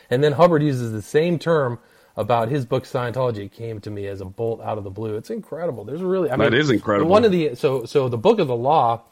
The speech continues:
Speaker 1: has all kinds of, you know, mumbo jumbo in there and terms and very rich jargon of occult and historical nature. But they talk about the one who came after. There would be one who would come after and interpret the book.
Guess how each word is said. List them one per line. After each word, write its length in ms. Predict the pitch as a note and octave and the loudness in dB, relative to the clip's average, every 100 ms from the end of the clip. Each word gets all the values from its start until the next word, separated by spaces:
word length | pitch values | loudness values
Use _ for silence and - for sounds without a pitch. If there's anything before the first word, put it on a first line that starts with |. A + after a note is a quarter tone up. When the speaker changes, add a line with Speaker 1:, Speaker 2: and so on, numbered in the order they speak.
| - _ _ - | -20 _ _ -4
Speaker 1:
has 160 | D3 C3 | 0 2
all 140 | C#3+ | 2
kinds 300 | D#3 C3+ A#2 | 0 -6 -4
of, 140 | G#2 G#2 - _ - | -6 -8 -18 _ -14
you 120 | A#2 | -12
know, 460 | G2+ G2 F#2+ F#2 - - | -12 -14 -14 -14 -14 -8
mumbo 380 | B2+ A#2+ A#2 | -6 -2 -2
jumbo 520 | G#2+ A2 A#2 A#2 A2+ A2+ | -4 -8 -6 -4 -4 -4
in 140 | A2+ | -6
there 220 | A2 G#2+ | -6 -8
and 100 | G2 | -10
terms 520 | - C3 A#2+ A#2 G#2+ | -10 -8 -8 -8 -10
and 120 | G2+ G2+ | -12 -8
very 220 | A#2+ G#2+ | -6 -6
rich 440 | G#2+ A2 G#2+ - | -6 -6 -6 -12
jargon 580 | - A#2+ A2 A2 A2 G#2 | -6 -2 -2 -2 -6 -8
of 160 | G2 G#2 | -12 -14
occult 420 | G2+ - A#2 G2+ _ _ | -14 -8 -8 -8 _ _
and 220 | A2 G2 | -18 -16
historical 500 | G2+ G#2+ B2 A#2 G#2+ | -14 -10 -8 -8 -8
nature. 520 | G#2+ A2+ B2 - A2+ - _ _ | -10 -10 -10 -4 -6 -6 _ _
But 100 | - | -8
they 100 | A#2 | -6
talk 240 | A2 D3+ C#3+ | 0 0 0
about 200 | B2 A2+ | -2 -4
the 80 | G2 | -6
one 240 | A2+ B2 | -10 -10
who 120 | A2 | -12
came 280 | - A2+ G2+ | -12 -14 -12
after. 420 | G2+ G#2+ - F2 - | -12 -12 -14 -18 -14
There 100 | G2+ | -14
would 120 | F#2 | -12
be 100 | G2 | -14
one 220 | G#2 A2+ | -12 -12
who 80 | G#2 | -12
would 100 | G2 | -12
come 200 | A2 G#2+ | -12 -10
after 320 | G2+ G#2+ F#2+ | -10 -12 -14
and 80 | F#2 | -16
interpret 440 | F2+ - B2 F#2+ | -18 -12 -12 -12
the 60 | G2 | -16
book. 340 | F#2 G#2 F2 | -14 -14 -14